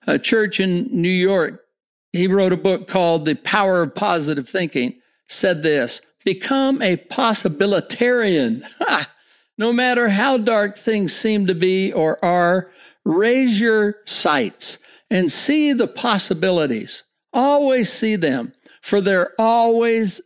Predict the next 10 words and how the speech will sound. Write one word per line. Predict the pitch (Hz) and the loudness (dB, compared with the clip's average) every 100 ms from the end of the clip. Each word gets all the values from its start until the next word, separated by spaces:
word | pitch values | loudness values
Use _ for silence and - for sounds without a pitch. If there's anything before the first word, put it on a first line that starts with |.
| 160 | -12
there. | 135 180 180 151 110 101 - _ _ _ _ _ _ | -2 2 2 2 -2 -6 -20 _ _ _ _ _ _
There | 220 214 | 0 2
are | 190 185 | 2 2
many | 180 196 247 277 254 | 2 2 2 2 0
things | - 220 190 165 135 | 0 -2 0 -2 -2
that | 156 143 | -4 -4
strengthen | - - 208 226 190 160 | -6 0 0 2 0 -2
faith, | - 160 156 175 _ _ | -2 0 0 -4 _ _
simply | - - 226 208 202 190 | -4 0 0 0 0 0
believing, | 175 180 214 226 175 185 | 0 0 0 0 -2 -2